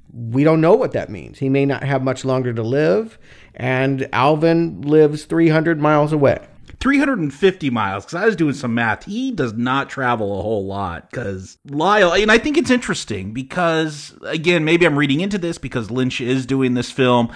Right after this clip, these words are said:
Speaker 2: There's lightning going on. At first, Alvin says, "I love a lightning storm." But as that lightning striking, they get that call about Lyle.
Speaker 1: I feel like there is a real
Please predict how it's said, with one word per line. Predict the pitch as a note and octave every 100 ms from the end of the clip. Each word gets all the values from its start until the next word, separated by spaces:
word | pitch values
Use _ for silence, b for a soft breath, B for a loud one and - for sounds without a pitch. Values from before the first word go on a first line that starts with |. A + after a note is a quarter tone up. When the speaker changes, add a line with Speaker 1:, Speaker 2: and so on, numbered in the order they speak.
| B
Speaker 2:
There's | A2+ G2+
lightning | G#2+ A#2 C#3+ C#3+ C#3
going | C3+ C3 B2+
on. | A#2+ A#2+ A#2+ A#2
At | F#2+
first, | - B2 A#2
Alvin | A#2+ A2+
says, | A2+ G#2+
"I | F2+
love | E2+ A#2 B2+
a | C3
lightning | A#2+ A#2+ A#2+ A#2
storm." | A2+ - A#2+ A2+ A2 A2 A2 A2 B B B
But | A2 G#2+
as | G#2
that | A#2+ G#2
lightning | A#2+ B2 C3 C3
striking, | - D3+ C#3 C3+ G2+
they | G#2
get | G2+ A2
that | G2 F#2+
call | B2 A2
about | G2 F2+ B1+
Lyle. | E2+ D#2+ C#2 - - -
Speaker 1:
I | A3 D4
feel | D4+ B4 G#4+
like | C#4
there | A3+ G#3+
is | F#3+ G3+ F3
a | E3+ D#3
real | C#3+ D#3+ F#3+ G3+ G3 G3 F#3